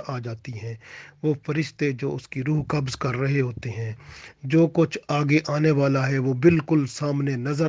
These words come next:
آنا شروع ہو جاتا ہے۔ لیکن اگر وہ بندہ دنیا میں ہی توبہ استغفار کر کے اللہ کے رسول صلی اللہ علیہ وسلم کی دی ہوئی شریعت پر گامزن ہو جائے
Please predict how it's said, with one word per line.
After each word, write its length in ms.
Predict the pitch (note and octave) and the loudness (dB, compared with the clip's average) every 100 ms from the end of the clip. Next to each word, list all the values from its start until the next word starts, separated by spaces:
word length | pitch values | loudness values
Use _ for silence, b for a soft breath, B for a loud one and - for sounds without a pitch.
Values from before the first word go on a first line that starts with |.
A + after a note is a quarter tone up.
| - | -2
آنا 240 | C#3 B2+ | -4 -4
شروع 320 | B2+ C3 C3 A#2+ | -6 -4 -4 -4
ہو 140 | A#2 | -6
جاتا 420 | A2+ A2 A#2 A2 | -8 -10 -10 -12
ہے۔ 120 | A2 G#2+ B B B B B B - | -12 -16 B B B B B B -10
لیکن 500 | B2 B2 C3 A#2+ A2 _ _ | -8 -6 -4 -6 -8 _ _
اگر 400 | C3+ A#2+ C3+ B2+ | -6 -4 -2 -2
وہ 320 | A#2 A#2 B2+ | -4 -2 -2
بندہ 640 | A#2 A2+ A#2 A2 C3 A2 G#2+ - _ _ _ _ _ _ _ - | -2 -4 -6 -4 -4 -4 -8 -14 _ _ _ _ _ _ _ -10
دنیا 480 | A#2+ C3 C3+ D3+ | -4 0 4 6
میں 240 | D#3 D3+ C#3+ | 6 6 4
ہی 280 | A#2 B2 A2+ _ _ _ _ _ | 0 -4 -6 _ _ _ _ _
توبہ 440 | D3 C#3 B2+ D3 D3 - | -2 0 2 0 -2 -4
استغفار 640 | C#3 - C3+ - - B2+ | -8 -6 -8 -4 -2 0
کر 280 | C3 - C3+ | -2 -2 -2
کے 240 | C#3 A#2+ G#2+ - B B B B B B B B B - | -2 -6 -10 -14 B B B B B B B B B -2
اللہ 360 | E3+ D#3+ E3+ F3 | 4 6 6 6
کے 100 | D#3+ | 4
رسول 360 | D3+ - E3 C#3+ | 2 2 0 0
صلی 180 | - | -2
اللہ 100 | C#3+ | -2
علیہ 240 | C#3+ - D3 | -2 -4 -4
وسلم 160 | D3+ | -4
کی 160 | C3+ C#3 | -4 -6
دی 280 | B2 D3 D3 | -4 -2 -2
ہوئی 240 | C3+ C3+ | -2 -4
شریعت 600 | B2 C#3 C3 D#3 D#3+ - G#2+ _ _ _ _ _ _ _ _ _ _ _ _ _ - | -4 -6 0 2 2 0 -16 _ _ _ _ _ _ _ _ _ _ _ _ _ -8
پر 140 | C#3 | -6
گامزن 480 | B2 C3+ C#3 C#3+ D3 | -2 0 2 4 4
ہو 140 | C#3+ | 4
جائے 300 | C#3+ A#2 G#2+ | 2 0 -6